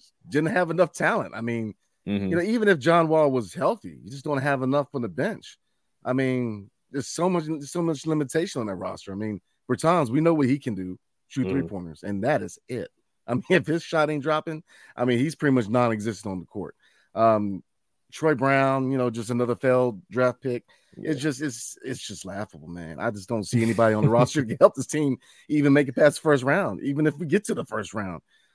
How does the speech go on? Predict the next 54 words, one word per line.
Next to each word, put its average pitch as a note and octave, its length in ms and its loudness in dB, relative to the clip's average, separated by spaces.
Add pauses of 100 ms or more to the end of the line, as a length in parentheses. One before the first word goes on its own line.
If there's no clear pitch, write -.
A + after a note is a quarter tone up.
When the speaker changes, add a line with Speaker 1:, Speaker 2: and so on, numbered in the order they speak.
(160)
Speaker 1:
I C#3 100 2
think D3 220 2
it'll C#3 120 4
be C#3+ 60 4
with C#3 160 4
that D#3 140 10
roster, E3 340 4
man. C#3 120 2
It's C#3 100 -4
a A#2 40 -6
struggle D#3 300 4
getting D3+ 200 0
to F3 80 -2
the D#3 60 -8
play-in. F3 460 -6
So, B2 340 -4 (460)
yeah, G#3 520 6
I, C#3+ 320 -2
I - 20 6
don't B2+ 160 2
know, G#2+ 100 -6
man. G#2 200 -4
I D3 60 4
don't D#3+ 120 2
know D3+ 60 0
where C#3+ 100 2
these C3 80 0
comments B2+ 320 0
come B2 160 -2
from, A#2 280 0
man. A2+ 380 0
You A#2+ 120 -8
know, G2+ 340 -6 (1080)
like C#3+ 140 6
you C#3+ 40 -4
said, D#3 240 6
I D3 80 8
think D#3 160 2
we're C#3+ 80 4
both C#3 240 2
fans C#3 320 2
of B2 60 0
the, A#2 80 -2
the F#2+ 140 -8
previous B2 380 0
year. C3 200 -2
Yeah, C3 160 0
the A#2+ 100 -2
previous G#3+ 340 -4
year G#3+ 140 2
they F#3 80 4
had D#3+ 160 0
a C#3 60 -2
ni-, C3+ 180 -2